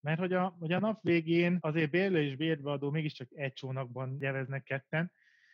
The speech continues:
és ez mindenki számára egy, egy olyan szituáció, amit közösen kell megpróbálniuk valahogy túlélni.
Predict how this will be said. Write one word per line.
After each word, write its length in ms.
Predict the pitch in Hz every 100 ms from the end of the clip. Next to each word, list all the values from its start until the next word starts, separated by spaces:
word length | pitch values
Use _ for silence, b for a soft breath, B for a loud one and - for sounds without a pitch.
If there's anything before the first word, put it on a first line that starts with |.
| b
és 180 | 165 -
ez 60 |
mindenki 300 | 190 233 202
számára 540 | 180 - 185 175 160 180
egy, 100 | 180
egy 180 | 160 190
olyan 140 | 160
szituáció, 1040 | - 160 - 143 147 - 151 151 160 165 b b b _
amit 380 | 170 165 - _
közösen 800 | - 208 165 - 143 139 139 170 -
kell 200 | 160 151
megpróbálniuk 760 | 156 156 143 131 131 135 135 -
valahogy 360 | 139 135 127
túlélni. 640 | - 131 127 123 117 120